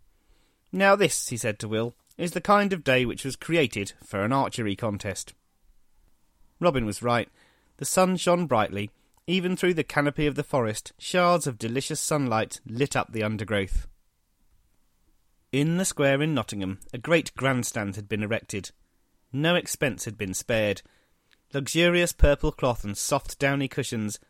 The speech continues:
decorated the largest and most comfortable of the seats. Not that the cushions could be seen, because the seat was filled by a bearded man dressed in the finest silk and ermine.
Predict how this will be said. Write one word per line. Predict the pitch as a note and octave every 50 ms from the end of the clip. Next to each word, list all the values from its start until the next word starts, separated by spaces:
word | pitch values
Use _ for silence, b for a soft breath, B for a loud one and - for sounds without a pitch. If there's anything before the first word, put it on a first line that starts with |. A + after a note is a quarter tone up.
| _ _ _ -
decorated | F3+ F3+ - F#3 F3 F3 E3+ - F#3+ E3
the | D#3 E3+
largest | E3 E3+ F3 E3+ D3+ B2 - G2 G2 - - -
and | B2+ B2+
most | B2 B2 A#2+ - - -
comfortable | - D#3 C#3 - - - A2+ G2 G2 G2
of | F2+
the | - A2
seats. | - - C3+ A#2+ G#2 - - - - - _ _ _ _ _ _ _ _ _ _ _ _ _ _ _ _ _ _ _ _ _ _ _ _ _ -
Not | F3+ F#3+ G#3+
that | A#3 F3 B2+
the | G2+ A#2
cushions | - - D3+ - C3 A#2 G#2+
could | - - A2+
be | G2+ A2+
seen, | A2 - - E3 C#3+ B2 A#2 A#2 A2+ - - - _ _
because | - F3 - G#3+ G3+ F#3
the | G3 G3
seat | - - - D#3 D3+ - -
was | - D#3+ -
filled | - - C#3 B2 A#2+ A#2+ A#2+ - -
by | - A2+ G#2+
a | A2 A#2+ - _
bearded | - D#3+ D#3 C#3+ A2+ A#2+ A2 F2+
man | G#2+ G#2 G2 G2+ G#2 A2+ A2+ - _ _ _
dressed | - E3 E3+ - - D3+
in | C3
the | A#2+ G#2
finest | - - - D3 D3 C#3+ C#3+ C#3+ - - -
silk | - - D#3+ C#3 A#2 - -
and | - A2 F#2+ - -
ermine. | A#2 A2+ A2+ A2 G#2+ G2+ G2 G2